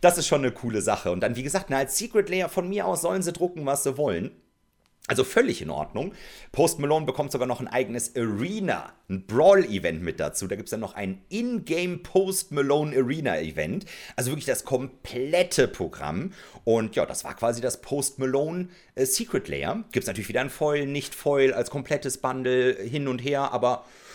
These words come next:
so an sich fand ich, das war schon mal ganz nett, oder?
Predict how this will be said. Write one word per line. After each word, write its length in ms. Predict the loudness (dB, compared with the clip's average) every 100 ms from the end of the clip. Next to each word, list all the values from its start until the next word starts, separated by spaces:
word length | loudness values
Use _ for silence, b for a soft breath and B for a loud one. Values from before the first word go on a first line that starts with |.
| B
so 140 | 0
an 140 | 2 0
sich 260 | -2 -4
fand 240 | -6 -4 -2
ich, 60 |
das 180 | -2 0
war 100 | 0
schon 120 | 0
mal 80 | 2
ganz 280 | 2 2 0
nett, 360 | -2 -4 -6
oder? 360 | 0 2 2 0